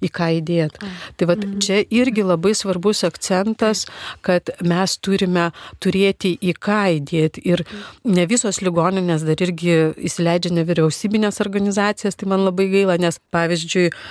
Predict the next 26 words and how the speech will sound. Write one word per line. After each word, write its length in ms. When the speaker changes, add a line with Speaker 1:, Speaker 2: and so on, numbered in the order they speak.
Speaker 1:
asociacija 960
Gandras 720
yra 480
paruošusi 800
tai 100
vadinamas 640
persileidimo 960
dėžutes, 800
kuriuose 480
yra 420
ir 300
informacinė 1000
medžiaga, 500
ir 240
galima 400
į 80
tą 80
pačią 400
dėžutę 580
pasiimti 640
tą 160
vaikelį. 360
Aišku, 240
jeigu 260
jinai 180
ten, 240